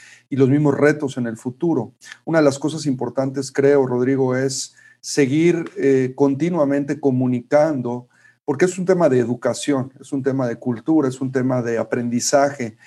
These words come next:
y necesitamos crear esta conciencia colectiva, y eso se logra a través de estar continuamente,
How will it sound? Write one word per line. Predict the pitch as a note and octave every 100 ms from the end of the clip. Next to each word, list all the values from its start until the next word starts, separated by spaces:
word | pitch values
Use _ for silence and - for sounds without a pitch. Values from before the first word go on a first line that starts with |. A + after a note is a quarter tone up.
| - - -
y |
necesitamos | C#3 C3+ C3 C3+ C3 F#3 F3 -
crear | C3 C3 C#3
esta | C3+ C#3
conciencia | C#3 B2+ C3+ B2+ C#3
colectiva, | C3+ A#2+ A2+ C#3 C3+ C#3
y | C3
eso | C3 E3
se | C3+
logra | B2 C3 C3+ C3+ D3 - _ _ _ -
a | B2
través | C3 B2+ C3+ C#3+ C3+ -
de | C3+ C#3+ D3 -
estar | B2 - B2+ B2+ C3 C3
continuamente, | B2 B2 D#3+ D#3 B2+ C3 C3 B2+ B2+ A#2+